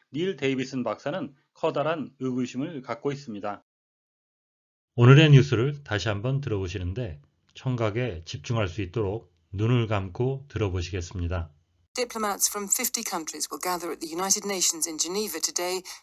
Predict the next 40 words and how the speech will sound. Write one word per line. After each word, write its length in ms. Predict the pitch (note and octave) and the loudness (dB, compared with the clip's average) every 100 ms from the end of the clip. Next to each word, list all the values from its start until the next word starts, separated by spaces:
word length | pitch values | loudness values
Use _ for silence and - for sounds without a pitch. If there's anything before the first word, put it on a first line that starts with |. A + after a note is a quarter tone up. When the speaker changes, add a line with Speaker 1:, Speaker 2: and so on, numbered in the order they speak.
| - | -18
Speaker 2:
to 80 | - | -14
discuss 480 | D#3 - - G#3+ | -12 -12 -6 -4
the 160 | - F3+ | -4 -6
ethics 480 | A#3 - E3 E3+ F3 | -6 -6 -4 -2 -2
of 120 | D#3 | -4
lethal 420 | F3+ G#3+ - G3 F#3+ | -10 -8 -6 -8 -6
autonomous 480 | F3+ - G3 F3+ F3 | -8 -8 -8 -4 -2
weapons, 480 | F3 E3 D3 C3 - - - | -2 -6 -6 -2 -2 -4 -14
sometimes 500 | - D#3+ D#3+ D3 D3 | -12 -12 -14 -10 -6
known 200 | D#3+ D#3+ | -4 0
as 120 | D#3 | 0
killer 320 | - - G3 | 0 -4 -6
robots. 600 | F3+ F#3 F3 C#3 - - - - - - | -4 -4 -4 -6 -2 -2 -2 -12 -20 -8
Some 220 | - G3 | -4 0
argue 300 | F#3 E3+ D#3 | -2 -2 -10
that 120 | - | -4
such 240 | - G3 - | -4 -2 -4
weapons 360 | G3 - - D4 | -6 -6 -6 -6
could 200 | F4+ E4+ | -4 0
save 360 | - G#3 G3 | 2 2 -2
lives 400 | G3+ G#3+ D3+ C#3+ | -2 -2 -2 -2
by 160 | - D3+ | -4 -6
reducing 520 | D3 D3 G#3 - D#3 | -12 -6 -2 -2 -2
the 80 | D3+ | -8
number 200 | E3 E3 | -8 -4
of 80 | E3+ | 0
soldiers 520 | - A3+ F3+ D#3 - | 2 2 -2 -2 -4
on 120 | C#3+ | -4
the 80 | E3 | -6
battlefield. 640 | G3+ G3 E3+ D#3+ C3+ C3+ - - - - _ | -6 -4 -8 -8 -8 -12 -14 -20 -20 -20 _
But 120 | - - | -18 -10
human 220 | A3 F#3+ | -6 -4
rights 300 | F3+ A3+ E3+ | -2 0 0
groups 300 | - D3+ - | -2 -6 -2
say 180 | - F3 | -2 -2
they 200 | F3 F3 | -6 -4
raise 260 | G3+ G3 - | -2 4 4
serious 500 | - A3+ G#3+ G#3 - | 4 0 -2 -2 -2
moral 360 | F#3+ F#3+ F#3 | -4 -4 -6
questions. 640 | - F3+ - - C#3 B2 | -8 -6 -4 -4 -6 -8